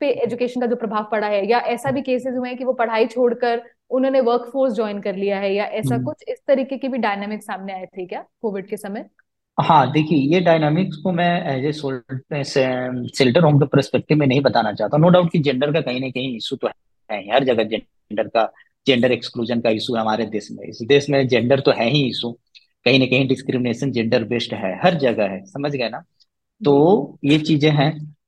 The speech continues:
Speaker 2: और, और gender भी डिपेंड करता है resource mobilization आपके gender के ऊपर भी।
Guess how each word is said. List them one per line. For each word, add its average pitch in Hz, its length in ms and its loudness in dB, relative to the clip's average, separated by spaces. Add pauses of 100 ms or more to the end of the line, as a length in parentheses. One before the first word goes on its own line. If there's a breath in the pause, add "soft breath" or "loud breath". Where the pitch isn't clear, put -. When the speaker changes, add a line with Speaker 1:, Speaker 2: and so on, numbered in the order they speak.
(160)
Speaker 2:
और, 202 320 4 (440)
और 214 280 2
gender 156 600 0
भी 156 1000 -4 (100)
डिपेंड 208 420 0
करता 202 260 0
है 208 80 4
resource 196 380 -4
mobilization 175 580 -4
आपके 165 220 -4
gender 135 340 -6
के 113 100 -10
ऊपर 95 240 -12
भी। - 140 -20